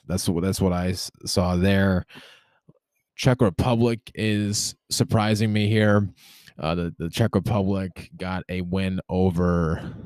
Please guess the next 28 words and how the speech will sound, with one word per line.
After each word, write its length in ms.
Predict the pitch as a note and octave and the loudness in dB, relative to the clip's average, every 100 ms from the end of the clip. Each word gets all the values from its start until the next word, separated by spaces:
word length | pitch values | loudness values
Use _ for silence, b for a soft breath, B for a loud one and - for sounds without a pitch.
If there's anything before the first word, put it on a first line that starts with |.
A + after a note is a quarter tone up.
| B | B
what 120 | - G2+ | 0 0
was 120 | D#2 | 0
it, 120 | A#1+ | -6
Croatia? 540 | - - F2+ C#3 - G#2 | -4 0 2 2 2 -4
No, 160 | G2 F#2 | -2 -2
they, 140 | E2+ - | -2 -6
they 140 | F#2 | -10
drew 320 | D#2+ F#2 A2+ A#2+ | -8 2 4 6
Croatia, 480 | A2 G2 F#2 - | 6 4 2 -4
got 140 | F#2+ F#2 | -4 -2
a 60 | |
win 140 | F2 F#2+ | 0 0
over 220 | F2 D#2 | -2 -4
Scotland. 680 | - - F2+ D2+ D#2+ D#2+ E2 b b _ | -8 -6 -6 -6 -10 -10 -12 b b _
Now 120 | G2+ | 4
they 100 | F#2+ | 4
play 260 | - G2 E2+ | 2 -2 -2
England, 360 | G2 G2 F2+ F2 | -4 -2 -2 0
which 200 | E2+ - | -2 -2
could 180 | G2 E2 | -2 -2
be 160 | E2+ | -4
a, 60 | E2 | -4
a, 520 | F2 D#2+ E2+ E2 E2 B B B - | -8 -10 -10 -10 -12 B B B -8
a 80 | E2+ | -4
tougher 400 | G#2 G#2 E2+ E2 _ | -2 -2 -4 -10 _
test, 340 | - G2+ G2 | -6 -4 -6
of 140 | D#2+ - | -10 -2
course. 420 | G2+ F2 E2 - | 0 2 0 -8